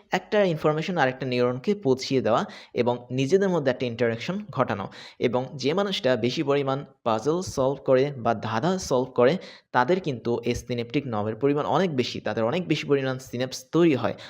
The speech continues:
অর্থাৎ একটা নিউরনের সাথে আরেকটা নিউরনের সংযোগ আরও বেশি পরিমাণ বাড়ে। এবং বয়স বাড়ার সাথে সাথে আমাদের সিন্যাপটিক নবের পরিমাণও কিন্তু কমতে থাকে, এগুলো ক্ষয় হতে থাকে বা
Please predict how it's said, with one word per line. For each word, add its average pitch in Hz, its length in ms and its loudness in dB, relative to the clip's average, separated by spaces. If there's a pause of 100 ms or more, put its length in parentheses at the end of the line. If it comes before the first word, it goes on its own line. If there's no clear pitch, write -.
(140)
অর্থাৎ 123 300 2
একটা 147 240 -2
নিউরনের 147 340 4
সাথে 143 200 -2
আরেকটা 120 240 -2
নিউরনের 135 340 0 (220)
সংযোগ 127 440 2 (100)
আরও 123 180 2
বেশি 120 220 -2
পরিমাণ 117 360 -2
বাড়ে। 131 220 4 (340)
এবং 120 280 -2
বয়স 156 300 4
বাড়ার 190 200 2
সাথে 185 220 -2
সাথে 151 280 0 (200)
আমাদের 120 340 2
সিন্যাপটিক 131 560 -2
নবের 127 280 -2
পরিমাণও 151 360 0
কিন্তু 151 200 0
কমতে 135 320 -2
থাকে, 107 260 -4
এগুলো 127 240 2
ক্ষয় 143 340 0
হতে 151 220 -2
থাকে 135 220 -4
বা 113 300 2